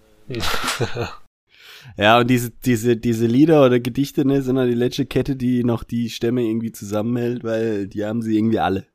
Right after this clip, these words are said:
Speaker 2: Außer die Dritten.
Speaker 1: Ja.
Speaker 2: Ja, die haben
Speaker 1: Ja,
Speaker 2: Arschcreme.
Speaker 1: gar nichts mehr. <laughs>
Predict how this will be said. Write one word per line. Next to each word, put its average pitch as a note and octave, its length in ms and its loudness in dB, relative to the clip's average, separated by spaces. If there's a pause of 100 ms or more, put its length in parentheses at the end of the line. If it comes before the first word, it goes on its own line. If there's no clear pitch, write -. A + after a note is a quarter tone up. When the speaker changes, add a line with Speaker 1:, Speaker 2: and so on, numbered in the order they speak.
(760)
Speaker 2:
Außer F2+ 280 -4
die F#2 140 -4
Dritten. E2+ 380 -6 (800)
Speaker 1:
Ja. G2+ 180 -6 (420)
Speaker 2:
Ja, F2+ 180 -6
die F#2 140 -2
haben G#2+ 60 4
Speaker 1:
Ja, A2+ 100 4
Speaker 2:
Arschcreme. G2+ 380 2
Speaker 1:
gar A2 140 4
nichts A2+ 180 -4
mehr. G#2 220 -8
<laughs> A2 200 -4